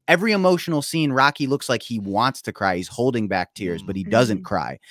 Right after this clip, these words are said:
Speaker 1: And
Speaker 3: Mm.
Speaker 1: somehow you see how that subtlety really strikes people sometimes more than being overly expressive. Whereas, like, I don't think I could cry like, like Sly did in, in Balboa, but,
Speaker 2: Right.
Speaker 1: but that, but that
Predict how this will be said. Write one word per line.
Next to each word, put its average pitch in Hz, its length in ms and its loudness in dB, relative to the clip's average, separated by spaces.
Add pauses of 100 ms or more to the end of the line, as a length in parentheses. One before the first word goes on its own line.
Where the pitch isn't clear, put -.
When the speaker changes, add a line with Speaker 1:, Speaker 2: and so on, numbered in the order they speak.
(220)
Speaker 1:
And 131 140 0
Speaker 3:
Mm. - 20 -4
Speaker 1:
somehow 180 600 2
you 123 140 -4
see 180 180 -4
how 185 220 0
that 147 260 0
subtlety 165 880 0 (200)
really 143 420 2
strikes 143 420 0
people 156 380 -2
sometimes 147 640 -4
more 120 240 0
than 117 160 -2
being 110 360 -4 (260)
overly 127 420 2
expressive. 143 560 -2 (220)
Whereas, 120 240 2
like, 110 180 0
I 123 120 4
don't 185 160 2
think 98 140 -4
I 87 80 -4
could - 160 -12
cry 90 280 -4
like, 87 320 -8
like 92 160 -6
Sly 90 260 -4
did 85 180 -8
in, 85 220 -6
in 98 100 -4
Balboa, 92 540 -2 (280)
but, 127 160 4
Speaker 2:
Right. 92 120 -20
Speaker 1:
but 120 140 -4 (180)
that, 120 240 -2 (640)
but 107 240 4
that 120 260 0